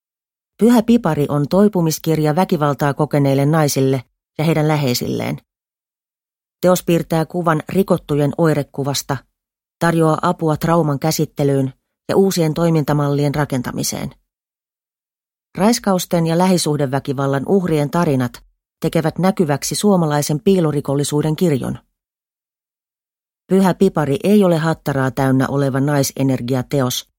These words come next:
vaan vertaistukea ja suoraa puhetta ilman sensuuria. Lisäksi olen koonnut kirjaan karua faktaa siitä, millaiset jäljet väkivalta jättää naiseen. Kirjan kautta tahdon kertoa,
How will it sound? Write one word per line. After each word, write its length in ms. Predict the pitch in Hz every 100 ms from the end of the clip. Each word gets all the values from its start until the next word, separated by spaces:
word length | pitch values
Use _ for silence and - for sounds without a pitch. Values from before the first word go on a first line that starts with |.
| _ _ _ _ -
vaan 180 | 156 160
vertaistukea 840 | 214 220 165 156 - 170 - 151
ja 100 | 147
suoraa 400 | - 196 160 151
puhetta 460 | 185 170 139 - 139
ilman 300 | 196 180 165
sensuuria. 600 | 170 143 - 113 107 123 - _ _ _ _ _ _ _ _ _ _ _ _ _ _ -
Lisäksi 380 | 185 208 - -
olen 260 | 175 165
koonnut 320 | - 165 165
kirjaan 600 | - 190 185 156 147 147 -
karua 340 | - 196 190 156
faktaa 420 | 165 - 160 156
siitä, 400 | 190 175 143 135 - _ _ _ _ -
millaiset 440 | 214 247 185 175 175
jäljet 320 | 170 160 -
väkivalta 480 | 170 160 139 139 143
jättää 360 | 139 - 156
naiseen. 460 | 143 120 - - 139 - _ _ _ _ _ _ _ _ _ _ _ _ _ _ _ -
Kirjan 280 | 208 190
kautta 320 | 190 214 - 156
tahdon 340 | 147 147 139
kertoa, 420 | 165 143 - 131